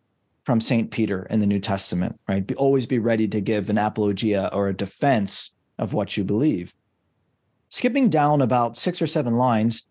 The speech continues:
"Therefore, since many desire to consider this subject, and though it may seem very difficult in the investigation, it is yet plain to all in the solution and attractive for the value and beauty of the reasoning."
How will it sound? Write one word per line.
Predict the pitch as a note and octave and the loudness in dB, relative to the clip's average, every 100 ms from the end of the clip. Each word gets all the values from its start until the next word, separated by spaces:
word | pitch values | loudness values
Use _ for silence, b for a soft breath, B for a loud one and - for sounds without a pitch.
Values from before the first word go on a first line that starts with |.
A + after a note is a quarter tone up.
| _ _ - | _ _ -4
"Therefore, | C#3+ C#4 C#4 A3+ G3 | 0 0 0 0 2
since | D#3+ G3 F3+ - | 0 0 -2 2
many | D#3 G#3+ D4 | 4 4 4
desire | C#4 G3 G3+ F3+ F#3 | 2 2 4 4 2
to | F3+ F3 | 2 0
consider | E3 D3 - G3+ G#3 | 0 0 2 2 2
this | D#3+ D3 | 2 0
subject, | - G3 F#3+ - G2+ F2+ - - _ _ _ _ - | 0 0 0 -2 -2 -2 -6 -18 _ _ _ _ 0
and | E3 | 2
though | A3+ | 4
it | C4+ | 2
may | A3 G#3 | 2 0
seem | A3+ F#3+ | 0 0
very | C#3 F#3 D#3 | 2 2 2
difficult | A2 G#3 A3+ G#3+ - D#3+ C#3+ - | 0 0 0 -4 0 0 0 0
in | F#3 | 2
the | F3+ | 4
investigation, | C3 A#2+ D3 - A#2 F3 C4 C4 - A#2+ D3 E3+ _ _ _ _ - | 2 2 0 -2 -2 0 0 0 0 2 0 -2 _ _ _ _ -2
it | A3+ | 2
is | D4 G3+ | 2 2
yet | G3+ F#3 - | 2 0 -4
plain | - F#3+ G#3 A#3 | 0 2 4 4
to | A3+ - F#3 | 2 2 0
all | D3+ E3 E3+ F3+ | 2 2 4 2
in | D#3+ | 0
the | D3+ | 2
solution | C#3 - C3 C#3+ F#3 - G3 G3+ G3 - _ _ _ - | 0 0 2 2 0 0 0 0 -2 -8 _ _ _ -2
and | D3+ | 0
attractive | C#3 - F#3+ G3+ G#3+ A3 F#3+ | 0 0 0 0 0 -2 -2
for | - E3 | -2 0
the | C3 | 0
value | G#2 D3 D3 F#3+ G3+ G#3+ G#3+ | 0 2 4 2 2 2 0
and | D#3+ D3+ A#2+ | 2 2 2
beauty | C3 F3+ F3+ F#3+ F#3 | 2 2 4 2 2
of | - D3+ C3+ | 2 0 0
the | B2 C#3 | -2 -2
reasoning." | A#2 B2+ D3 B2 A#2 G2 E2+ E2+ | 0 2 2 0 -4 -6 -8 -14